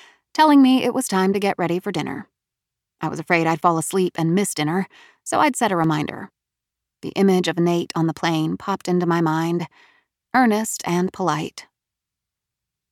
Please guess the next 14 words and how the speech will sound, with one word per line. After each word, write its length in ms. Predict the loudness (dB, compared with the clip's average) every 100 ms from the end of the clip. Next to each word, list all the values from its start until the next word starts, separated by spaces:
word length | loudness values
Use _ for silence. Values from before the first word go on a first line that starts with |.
| _
There 100 | -4
was 160 | -2 -2
something 440 | -2 -2 0 2
there, 360 | 2 0 -4 -12 _ _ _ _ _ _ _ -2
or 100 | 0
else 320 | 0 -2 -10 _ 2
he 140 | 2
wouldn't 260 | 2 2 2
have 100 | 4
invited 380 | 2 2 0
me 120 | 0 -2
to 80 |
dinner, 340 | 0 0 0 -2
right? 400 | 0 0 -2